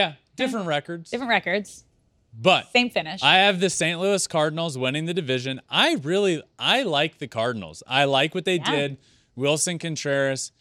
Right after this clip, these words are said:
Speaker 2: huge addition.
Speaker 1: Mm-hmm.
Speaker 2: I think their pitching is a little bit slept on. Jordan Montgomery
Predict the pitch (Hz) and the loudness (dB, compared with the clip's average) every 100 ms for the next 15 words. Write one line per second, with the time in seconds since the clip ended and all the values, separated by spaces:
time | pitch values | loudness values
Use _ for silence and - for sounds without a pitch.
0 | _ - 156 156 160 170 139 135 - 135 | _ -10 -2 -2 0 0 0 -2 -2 -6
1 | - 185 208 135 127 160 156 147 _ _ | -6 -4 0 0 -2 -4 -4 -6 _ _
2 | _ - 151 147 - - 160 - 240 262 | _ -6 -2 -2 -4 -8 -4 -2 -2 -2
3 | 240 _ _ _ _ _ _ _ _ 120 | -8 _ _ _ _ _ _ _ _ -10
4 | 123 123 95 80 101 120 143 190 - - | -8 -8 -8 -10 -6 -6 -4 -4 -4 -2
5 | 214 240 - 90 73 80 123 151 190 190 | -2 -2 -6 -8 -10 -10 -4 -2 -2 -4
6 | 185 147 208 170 90 | -2 -2 -2 -4 -8